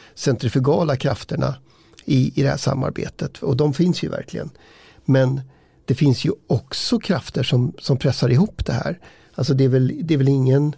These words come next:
det är väl ingen överdrift eller någonting man ser bara utifrån när man upplever att klyftan mellan, eh, de partier som finns med i regeringssamarbetet nu och de partier som inte gör det,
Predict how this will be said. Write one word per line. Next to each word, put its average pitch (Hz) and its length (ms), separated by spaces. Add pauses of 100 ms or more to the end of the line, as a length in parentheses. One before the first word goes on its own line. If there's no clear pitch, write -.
(240)
det - 100
är - 20
väl 139 120
ingen 127 240
överdrift 151 720 (340)
eller 151 200
någonting 143 340
man 123 160
ser - 340
bara 135 280
utifrån 156 520
när 156 80
man 151 180
upplever 135 360
att 135 200
klyftan 165 680
mellan, 147 680 (160)
eh, - 240
de 135 300
partier 131 520
som 113 220
finns 120 280
med 156 360 (100)
i 190 160
regeringssamarbetet 135 1000
nu 151 200 (540)
och - 120
de - 140
partier 120 380
som 123 180
inte 135 400
gör 135 240
det, 135 160